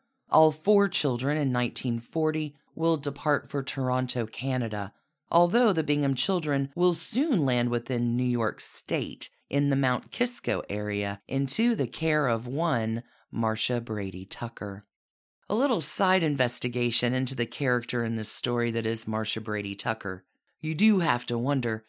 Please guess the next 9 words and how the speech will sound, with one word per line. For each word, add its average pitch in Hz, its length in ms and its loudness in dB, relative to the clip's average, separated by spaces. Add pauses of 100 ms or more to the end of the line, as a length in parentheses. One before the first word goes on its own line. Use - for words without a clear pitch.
how 156 260 4
a 135 60 0
handful 175 600 -2
of 180 120 -2
children 120 540 0
from 156 280 0
the 151 80 0
peerage 110 600 -2 (360)
escaping 185 840 0